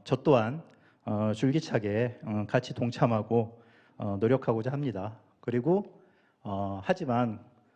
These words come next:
거기에는 좀 더 우리가 항상 쇠뇌당해왔고, 그리고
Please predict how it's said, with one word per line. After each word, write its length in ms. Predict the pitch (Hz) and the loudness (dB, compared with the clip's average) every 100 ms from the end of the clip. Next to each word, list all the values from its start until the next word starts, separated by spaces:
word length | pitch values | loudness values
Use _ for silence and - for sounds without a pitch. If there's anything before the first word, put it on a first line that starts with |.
| _ | _
거기에는 380 | - 123 151 151 | 4 4 6 2
좀 200 | 113 120 | 2 4
더 100 | 156 | 6
우리가 580 | 123 113 113 107 92 - - _ _ | 4 2 2 2 2 -6 -20 _ _
항상 580 | - 165 165 139 104 101 - _ _ _ _ | 0 2 4 2 2 -4 -14 _ _ _ _
쇠뇌당해왔고, 1000 | - 202 190 160 127 110 101 95 - 104 | 2 4 6 4 2 0 -4 -8 -6 -6
그리고 460 | 110 113 120 127 | -2 -2 -2 -6